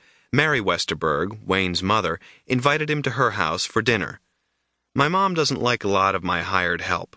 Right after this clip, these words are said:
Westerberg says, "and she wasn't real enthusiastic about meeting Alex either. But I kept bugging her,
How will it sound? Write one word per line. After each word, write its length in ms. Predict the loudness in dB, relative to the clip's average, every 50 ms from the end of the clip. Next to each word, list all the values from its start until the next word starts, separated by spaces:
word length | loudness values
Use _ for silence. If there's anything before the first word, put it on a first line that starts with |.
| _ -4 -4
Westerberg 560 | -2 -2 0 -2 -2 -2 -2 -2 -2 -2 -2
says, 400 | 0 0 0 0 -2 -4 -6 -8 _ _ _ _ _ _ _ _ _
"and 160 | 0 0 0 2
she 100 | 0 0
wasn't 380 | 0 0 0 0 0 0 0
real 220 | 2 2 4 2 2
enthusiastic 800 | 0 0 0 0 0 2 2 2 4 2 2 0 -2 -6 -6 -2
about 240 | 0 0 0 0
meeting 300 | 0 -2 -2 0 0 0
Alex 460 | 0 0 0 0 0 -4 -6 -6 -8 -4
either. 420 | 0 0 0 0 0 -4 -8 -8 -18 _ _ _ _ _ _ _ _ _
But 160 | 0 0 2 2
I 120 | 2 0
kept 320 | 2 0 -2 -2 -2 0
bugging 360 | 2 2 2 4 2 0 -2 -2
her, 240 | -4 -8 -8 -10